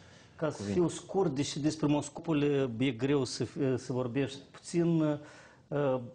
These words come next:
Speaker 1: a fost un adevărat centru al românilor și nu numai, era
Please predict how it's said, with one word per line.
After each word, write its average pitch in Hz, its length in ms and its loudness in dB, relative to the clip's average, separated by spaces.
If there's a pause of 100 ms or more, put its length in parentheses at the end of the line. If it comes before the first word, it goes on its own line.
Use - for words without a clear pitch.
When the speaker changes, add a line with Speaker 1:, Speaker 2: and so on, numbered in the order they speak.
Speaker 1:
a 147 80 0
fost 180 280 -4
un 180 100 2
adevărat 165 580 0
centru 170 440 0
al 139 220 0
românilor 160 380 2
și - 140 -4
nu 170 80 4
numai, 165 360 2
era 135 260 0